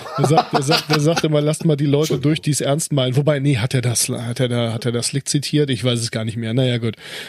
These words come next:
Speaker 1: Ähm, auf jeden Fall, äh, ich versuch mal die, die, ich glaube, er hat das in der Bandleben-Folge gesagt. Also, lasst mal die Leute durch, die es ernst meinen. Ich glaube, er hat da seinen, seinen ehemaligen und jetzt wieder Bassisten zitiert. Aber, äh, gut, den Slick Prolidol, auch ein guter Typ. Worauf ich hinaus wollte, ist,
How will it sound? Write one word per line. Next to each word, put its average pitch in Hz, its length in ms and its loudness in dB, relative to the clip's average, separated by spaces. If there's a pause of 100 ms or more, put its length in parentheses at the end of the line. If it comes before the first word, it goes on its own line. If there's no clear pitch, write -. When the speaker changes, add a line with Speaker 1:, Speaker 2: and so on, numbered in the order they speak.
Speaker 1:
Ähm, 139 680 2
auf 143 160 2
jeden 147 140 2
Fall, 135 480 2
äh, 147 80 2
ich 143 120 -4
versuch 165 260 2
mal 147 120 2
die, 131 220 2
die, 127 200 2
ich 131 100 -4
glaube, 185 160 4
er - 20 2
hat 147 80 0
das 123 100 -4
in 127 120 0
der 123 120 0
Bandleben-Folge 120 760 -2
gesagt. 113 360 -4
Also, 160 160 4
lasst 160 220 2
mal 160 100 4
die 143 60 2
Leute 139 280 2
durch, 135 180 0
die 131 100 0
es 113 80 -4
ernst 117 260 -6
meinen. 107 220 -4
Ich - 100 -6
glaube, 147 220 2
er - 20 2
hat 131 100 -2
da 143 80 2
seinen, 123 300 0
seinen 120 480 -2
ehemaligen 120 480 2
und 113 60 0
jetzt 120 160 -2
wieder 117 120 0
Bassisten 117 440 -2
zitiert. 120 440 -2
Aber, 113 260 -2
äh, 117 220 -4
gut, 120 220 -10
den 127 220 0
Slick - 260 0
Prolidol, 113 420 0
auch 113 160 0
ein 117 60 -6
guter 107 200 -6
Typ. - 180 -8 (420)
Worauf 170 300 2
ich 160 80 -2
hinaus 160 340 2
wollte, 151 260 2
ist, 143 180 0